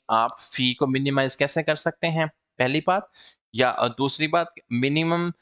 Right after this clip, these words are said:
या almost nothing कैसे कर सकते हैं, ठीक है। फ़ी की तो टेंशन नहीं, आप दस स्कैल्पिंग लगाओ, बीस की लगाओ, बहुत कम फ़ी, लिमिट पे बाय, लिमिट पे क्लोज, लेकिन बीयूएसडी पेयर्स के अंदर। अच्छा, अब होता ये है कि आपने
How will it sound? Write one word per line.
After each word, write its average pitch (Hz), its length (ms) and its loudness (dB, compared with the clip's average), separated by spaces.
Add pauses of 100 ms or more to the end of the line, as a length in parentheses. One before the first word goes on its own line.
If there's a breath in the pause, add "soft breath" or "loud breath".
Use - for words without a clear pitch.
(320)
या 139 240 2
almost 156 340 -2
nothing 123 280 -4
कैसे 110 260 -2
कर 104 100 -6
सकते - 320 -10
हैं, 104 140 -10
ठीक - 140 -8
है। 160 60 0
फ़ी 139 260 -2
की 143 140 -8
तो 160 160 0
टेंशन 131 420 0
नहीं, 135 320 0
आप 123 260 0
दस 120 160 0
स्कैल्पिंग 123 400 0
लगाओ, 113 240 2
बीस 107 320 -4
की - 100 -20 (100)
लगाओ, 110 340 0 (220)
बहुत 135 280 -2
कम 123 220 0
फ़ी, 120 280 -2
लिमिट 127 380 0
पे 139 300 0 (420 loud breath)
बाय, 127 440 0 (120)
लिमिट 123 500 0
पे 143 140 2
क्लोज, 127 680 0
लेकिन 135 320 0
बीयूएसडी 113 560 0
पेयर्स 101 320 -2
के - 80 -6
अंदर। 101 180 -6 (600 loud breath)
अच्छा, - 220 0
अब 185 280 0
होता 170 340 0
ये 170 260 0
है 170 180 2
कि 170 160 -2
आपने 143 520 0